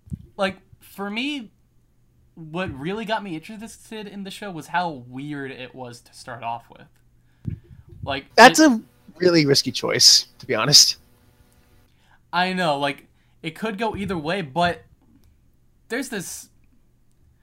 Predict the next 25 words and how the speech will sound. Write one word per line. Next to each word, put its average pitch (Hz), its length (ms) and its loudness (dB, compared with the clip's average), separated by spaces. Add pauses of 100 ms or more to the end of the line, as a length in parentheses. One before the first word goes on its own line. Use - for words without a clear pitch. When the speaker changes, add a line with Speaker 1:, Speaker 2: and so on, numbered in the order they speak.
(200)
Speaker 1:
I 175 100 -2
recently 220 440 -6
watched 175 560 -2
a 143 340 -2
se-, - 600 -16 (140)
like, 151 200 -4
a 147 80 -6
series 180 380 -6
of 147 100 -10
three 156 240 -10
videos 127 440 -10
by, 143 280 -8
uh, 139 240 -10
Digibro. 156 760 -6
<laughs> 220 360 -2
I'm 139 140 -10
bringing 175 260 -12
him 196 180 -8
up 127 120 -12
again. 131 260 -14 (480)
About 156 420 0
the 170 140 -10
first 202 500 -10 (100)
episodes 165 680 -8
of 127 260 -14